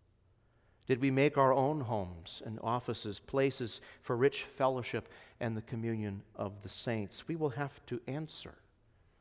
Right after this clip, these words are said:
for that. Were we vigilant to stave off the attacks of the evil one? Did we administer discipline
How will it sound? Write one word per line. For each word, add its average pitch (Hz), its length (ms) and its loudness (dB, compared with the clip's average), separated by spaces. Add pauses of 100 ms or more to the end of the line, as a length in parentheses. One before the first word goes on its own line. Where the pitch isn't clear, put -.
(340)
for 101 140 -8
that. 82 280 -12 (1800)
Were 156 160 8
we 190 140 12
vigilant 208 720 4 (1000)
to 151 100 0
stave 214 420 10
off 190 300 10
the 175 140 8
attacks 180 520 6
of 143 80 4
the 165 160 2
evil 190 340 2
one? 139 280 6 (200)
Did 165 140 8
we 226 240 8
administer 214 640 6
discipline 160 720 2